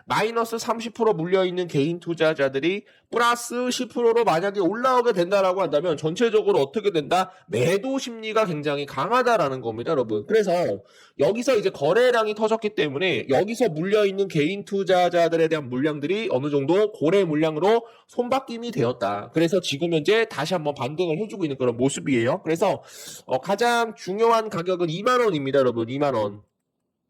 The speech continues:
음, 이만 원에 대한 가격을,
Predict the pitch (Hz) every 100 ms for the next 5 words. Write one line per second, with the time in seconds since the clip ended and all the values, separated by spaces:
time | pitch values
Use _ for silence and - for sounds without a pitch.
0 | _ _ _ _ - 190 143 165 214 220
1 | 214 202 202 196 185 185 - 135 156 156
2 | 214 233